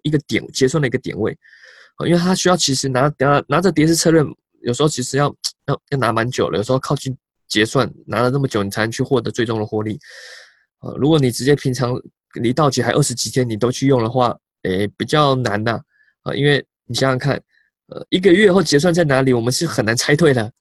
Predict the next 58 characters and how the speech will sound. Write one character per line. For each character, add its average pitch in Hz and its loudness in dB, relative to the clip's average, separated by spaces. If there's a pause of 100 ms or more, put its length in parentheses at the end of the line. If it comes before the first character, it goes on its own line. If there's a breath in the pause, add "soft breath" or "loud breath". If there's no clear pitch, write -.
(340)
对 143 -4
吧？ 143 2
你 180 4
怎 208 4
么 151 4
知 147 0
道 175 4
一 151 2
个 156 2
月 170 8
后 160 4
会 160 8
结 139 2
算 139 2
在 143 2
那 135 0
个 139 2
点？ - -8
啊， - -10
你 143 0
都 220 2
不 247 0
知 247 2
道 240 4 (100)
你 175 -2 (220)
一 175 -4
个 190 4
月 208 6
后 196 6
会 196 6
多 185 4
还 160 6
空 160 2
了， 147 4
何 131 -2
况 170 0
还 160 4
猜 156 0
一 156 0
个 156 2
点 117 -2
位， 123 -2 (720 loud breath)
所 160 0
以 - 2
很 139 -2
难。 95 -6 (320)
但 240 0
如 196 2
果 208 0
是 170 -2
一 220 0
两 139 4
天 180 0
之 185 2
后 180 2
要 190 2
结 127 0
算， 156 -2